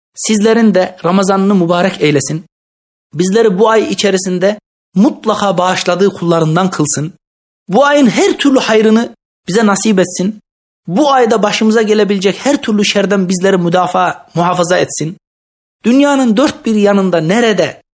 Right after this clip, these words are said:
bu ayı hakkıyla geçiremeyen, gerek hapse atıldığı için, gerek başka sebeplerle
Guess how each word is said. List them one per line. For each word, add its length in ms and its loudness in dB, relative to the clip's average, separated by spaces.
bu 240 2
ayı 180 2
hakkıyla 760 -2
geçiremeyen, 600 0
gerek 300 0
hapse 240 0
atıldığı 360 0
için, 320 -4
gerek 440 -2
başka 320 -2
sebeplerle 760 -2